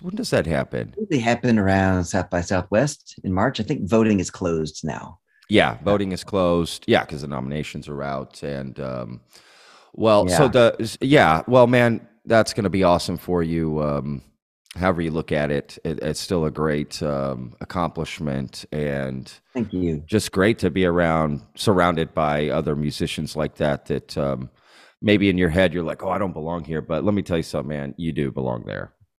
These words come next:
Speaker 1: So
Speaker 2: Thank you.
Speaker 1: y-, you really do. Um, yeah, this has been an absolute honor to talk to you. The time flew by. I always love podcasts like
Speaker 2: Yeah.
Speaker 1: this. I know the conversation just g-, flows, just goes, baby.
Speaker 2: Yeah.
Speaker 1: Um, yeah, man.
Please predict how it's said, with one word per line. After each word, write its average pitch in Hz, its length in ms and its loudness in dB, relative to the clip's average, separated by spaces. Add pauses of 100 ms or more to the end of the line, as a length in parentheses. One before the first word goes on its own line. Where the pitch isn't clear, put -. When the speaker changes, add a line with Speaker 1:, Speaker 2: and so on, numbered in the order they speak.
(300)
Speaker 1:
So - 160 -6
Speaker 2:
Thank 101 200 0
you. 90 220 -2
Speaker 1:
y-, 60 160 -10
you 69 140 -4
really 73 260 0
do. 58 380 -6 (420)
Um, 64 500 -2 (120)
yeah, 85 220 4
this 92 160 0
has 90 100 -2
been 90 160 0
an 85 140 -4
absolute 95 480 0
honor 78 380 0
to - 120 -10
talk 80 280 -2
to - 100 -6
you. 71 40 -4
The 76 80 -2
time 85 280 -2
flew 82 200 -4
by. 76 420 2
I 73 120 0
always 82 320 0
love 80 180 -2
podcasts 78 540 -2
like 69 80 -2
Speaker 2:
Yeah. 104 140 2
Speaker 1:
this. - 180 -6
I 80 80 -4
know 80 160 0
the 78 80 -2
conversation 76 720 -2
just 73 260 -8
g-, - 120 -4
flows, 85 680 0 (180)
just - 240 -12
goes, 80 380 0
baby. 64 360 -10 (580)
Speaker 2:
Yeah. 95 300 2
Speaker 1:
Um, 73 160 -10 (140)
yeah, 92 280 2
man. 76 320 -2